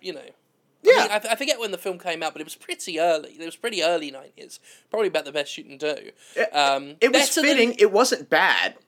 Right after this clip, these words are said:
Speaker 2: really,
Speaker 1: It looks
Speaker 2: considering
Speaker 1: better than the
Speaker 2: context.
Speaker 1: C G I in Resident Evil.
Speaker 2: Yes, it does.
Speaker 1: It looks better than most C G I when C G I first came out, so
Speaker 2: I, I sort of
Speaker 1: the special
Speaker 2: use
Speaker 1: effects aren't dreadful.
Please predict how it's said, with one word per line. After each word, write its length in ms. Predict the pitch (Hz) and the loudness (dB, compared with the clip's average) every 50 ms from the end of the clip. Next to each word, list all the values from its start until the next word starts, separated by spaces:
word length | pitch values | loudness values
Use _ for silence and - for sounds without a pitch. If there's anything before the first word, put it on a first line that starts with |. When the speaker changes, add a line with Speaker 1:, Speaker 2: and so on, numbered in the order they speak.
| _ _ _ | _ _ _
Speaker 2:
really, 360 | 139 131 147 147 - - - | -4 0 2 4 4 4 2
Speaker 1:
It 40 | - | 2
looks 200 | 262 - - - | 0 -2 -2 -4
Speaker 2:
considering 120 | 170 143 | -2 4
Speaker 1:
better 200 | 143 247 269 247 | 4 4 6 6
than 100 | 247 226 | 2 2
the 60 | 247 247 | 2 0
Speaker 2:
context. 220 | - 220 208 - - | -2 -2 -4 -4 -4
Speaker 1:
C 160 | 233 226 220 | -4 -6 -6
G 240 | - - 214 208 190 | -6 -6 -4 -2 0
I 160 | 180 180 175 | 0 2 0
in 200 | 165 156 147 151 | 0 -2 -4 -4
Resident 480 | 151 147 156 - 160 143 - 143 143 - | -6 -6 -8 -10 -14 -16 -16 -18 -16 -16
Evil. 440 | 147 147 139 135 - - 123 - - _ | -18 -18 -18 -20 -20 -20 -20 -20 -16 _
Speaker 2:
Yes, 220 | 117 123 120 - | -4 -4 -4 -4
it 60 | 120 - | -6 -6
does. 440 | 185 190 151 104 - - - - - _ _ _ _ | 0 0 0 0 0 -4 -12 -14 -18 _ _ _ _
Speaker 1:
It 140 | 190 196 202 | -4 -2 -2
looks 180 | 208 208 - | -4 -6 -2
better 260 | - - 240 247 240 226 | 2 2 4 4 4 2
than 220 | 226 226 214 208 208 | 2 -2 -4 -4 -2
most 340 | 208 202 202 202 - - - | 0 0 0 -2 -8 -12 -12
C 260 | - - 214 208 196 | -10 -8 -8 -8 -8
G 240 | 180 - 190 180 175 | -8 -6 -4 -2 0
I 240 | 170 170 160 156 151 | 0 0 0 0 -2
when 240 | 147 147 143 143 | -4 -6 -8 -8
C 200 | 143 - 160 151 | -10 -12 -12 -10
G 120 | 147 - 151 | -10 -8 -8
I 100 | 143 143 | -8 -8
first 280 | - 151 143 139 - - | -8 -10 -12 -12 -12 -14
came 180 | 147 143 143 | -14 -12 -10
out, 240 | 143 143 139 135 - | -8 -10 -10 -10 -12
so 120 | - - 143 | 0 4 4
Speaker 2:
I, 180 | 160 202 208 196 - | 6 6 4 2 4
I 140 | 202 226 262 | 4 4 4
sort 260 | 254 - 269 262 247 | 2 0 0 0 0
of 60 | 240 | 0
Speaker 1:
the 40 | 185 | 2
special 280 | 160 320 349 - - | 2 2 2 4 2
Speaker 2:
use 80 | 311 - | 2 2
Speaker 1:
effects 180 | 302 269 - - | 0 0 0 0
aren't 280 | 247 240 233 196 _ _ | 0 0 -2 -6 _ _
dreadful. 640 | - 190 190 196 185 180 - - - 139 - - | -10 -2 0 0 0 0 -2 -10 -14 -14 -14 -18